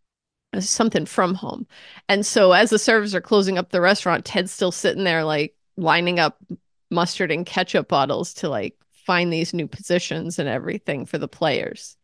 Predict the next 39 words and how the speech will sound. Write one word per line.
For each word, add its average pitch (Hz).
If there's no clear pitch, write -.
To 262
wrap 254
up, 247
I 233
wanna 214
talk 208
about 185
the 185
payoff. 214
As 202
we've 220
mentioned, 190
Beard 202
says 202
it -
was 185
a 185
dead 160
batch, -
but -
obviously 254
something 233
affected 165
Ted, -
whether 202
it -
was 202
the 190
placebo 240
effect, 240
the 202
permission 214
to 214
allow 185
himself 185
to -
open 175
his 175
mind, 226